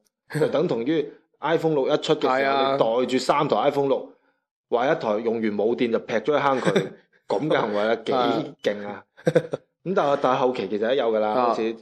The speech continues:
Speaker 2: 即係普及返少少啦。
Speaker 1: 啊。
Speaker 2: 噉我哋首先會，呃，見到啲人用咗自己嘅相啦，
Speaker 1: 啊。
Speaker 2: 但係就冇啲咩 P 圖軟件，所以就比較真實嘅啲相。
Speaker 1: 嗯。
Speaker 2: 但係有啲呢，我哋見到，哇，好靚喎，嚇，
Speaker 1: 啊。
Speaker 2: 咁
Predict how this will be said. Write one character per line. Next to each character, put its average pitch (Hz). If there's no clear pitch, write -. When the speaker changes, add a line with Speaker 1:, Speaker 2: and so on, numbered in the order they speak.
Speaker 2:
即 -
係 165
普 123
及 127
返 127
少 110
少 110
啦。 110
Speaker 1:
啊。 113
Speaker 2:
噉 151
我 156
哋 123
首 123
先 139
會， 120
呃， 101
見 120
到 127
啲 135
人 104
用 104
咗 123
自 127
己 113
嘅 123
相 107
啦， 120
Speaker 1:
啊。 117
Speaker 2:
但 107
係 -
就 107
冇 -
啲 135
咩 143
P 143
圖 101
軟 95
件， 113
所 123
以 113
就 98
比 -
較 139
真 135
實 110
嘅 101
啲 113
相。 120
Speaker 1:
嗯。 104
Speaker 2:
但 131
係 143
有 175
啲 214
呢， 214
我 156
哋 143
見 147
到， 156
哇， 147
好 117
靚 123
喎， 110
嚇， 104
Speaker 1:
啊。 117
Speaker 2:
咁 139